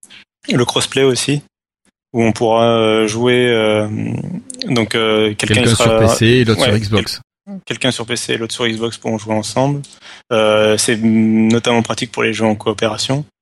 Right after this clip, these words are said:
Speaker 1: Pour les jeux à affrontement, ce sera peut-être plus difficile à équilibrer, mais il y a beaucoup de jeux en coopération qui sortent, donc, euh, ça, c'est intéressant.
Speaker 2: Mhm.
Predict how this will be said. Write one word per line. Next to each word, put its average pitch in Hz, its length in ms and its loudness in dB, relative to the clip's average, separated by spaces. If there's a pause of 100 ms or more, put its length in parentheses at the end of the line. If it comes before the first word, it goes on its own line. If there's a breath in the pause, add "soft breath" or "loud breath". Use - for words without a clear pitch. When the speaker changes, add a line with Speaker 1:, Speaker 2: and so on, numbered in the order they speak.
(300)
Speaker 1:
Pour 110 100 -2
les 107 60 2
jeux 117 120 2
à 113 60 2
affrontement, 123 400 0
ce - 100 -8
sera 117 140 -6
peut-être - 220 -8
plus - 120 -12
difficile - 380 -6
à 117 40 0
équilibrer, 113 500 -2
mais 117 140 -2
il 110 340 -6
y 113 60 0
a 113 40 -8
beaucoup 113 240 -4
de 117 40 -6
jeux 123 60 0
en 117 80 4
coopération 117 460 -4
qui - 100 -6
sortent, 127 220 -2
donc, 110 340 -2
euh, 120 160 -18
ça, - 160 -10
c'est - 140 -4
intéressant. 123 500 -4 (220)
Speaker 2:
Mhm. 95 320 -8